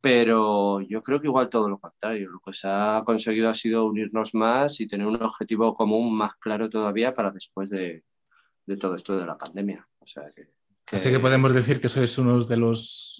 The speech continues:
Speaker 2: pocos
Speaker 1: <laughs>
Speaker 2: que habéis sacado algo, algo positivo de, de toda esta situación.
Speaker 1: Bueno, a, a, a mí me gustaría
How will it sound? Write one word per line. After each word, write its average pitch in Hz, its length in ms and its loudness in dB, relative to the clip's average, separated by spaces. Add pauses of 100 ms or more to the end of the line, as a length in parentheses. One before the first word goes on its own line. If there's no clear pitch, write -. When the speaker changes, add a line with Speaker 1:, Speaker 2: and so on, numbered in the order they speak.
(340)
Speaker 2:
pocos 135 380 2
Speaker 1:
<laughs> - 320 -12
Speaker 2:
que 127 100 0
habéis 120 200 4
sacado 120 400 4
algo, 107 640 0 (440)
algo 135 260 4
positivo 120 540 4
de, 101 400 -6 (280)
de 113 100 4
toda 117 200 8
esta 113 160 2
situación. 110 480 0
Speaker 1:
Bueno, 123 400 4 (460)
a, - 380 0
a, - 20 2
a 110 40 2
mí 123 120 6
me 165 100 8
gustaría 147 640 4